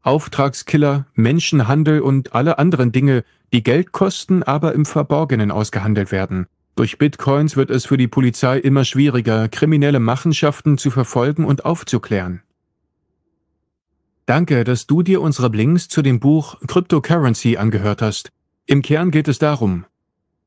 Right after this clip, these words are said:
Bitcoins sind zwar noch lange nicht perfekt, doch sie sind bereits zu einer ernstzunehmenden Alternative zu unseren bisherigen Währungen geworden.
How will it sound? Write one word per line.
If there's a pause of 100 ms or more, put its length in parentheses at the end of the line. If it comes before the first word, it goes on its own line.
(460)
Bitcoins
sind
zwar
noch
lange
nicht
perfekt,
doch
sie
sind
bereits
zu
einer
ernstzunehmenden
Alternative
zu
unseren
bisherigen
Währungen
geworden.